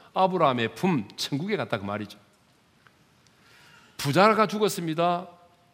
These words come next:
장례식이 대단했어요. 호화스러운 장례식입니다. 그런데 성경은 뭐라고 했습니까? 그 영혼이 음부의 고통 중에 떨어졌다라고 말하고 있습니다.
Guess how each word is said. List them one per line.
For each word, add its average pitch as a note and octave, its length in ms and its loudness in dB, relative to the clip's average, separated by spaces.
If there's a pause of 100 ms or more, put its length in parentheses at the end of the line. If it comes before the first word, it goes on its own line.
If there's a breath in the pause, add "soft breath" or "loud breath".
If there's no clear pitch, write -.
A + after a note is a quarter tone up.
(240)
장례식이 F#3 580 -2
대단했어요. C3 600 -4 (580)
호화스러운 F3+ 560 0
장례식입니다. A2+ 680 -6 (580)
그런데 B2+ 560 -2
성경은 F#3 360 -4
뭐라고 C3 300 -2
했습니까? A#2+ 540 -4 (920 soft breath)
그 A3 260 2
영혼이 B2+ 680 0
음부의 A#3+ 560 -2
고통 A#3 520 -4
중에 F3+ 320 -4
떨어졌다라고 D#3 760 0
말하고 G#2+ 380 -4
있습니다. G2+ 380 -16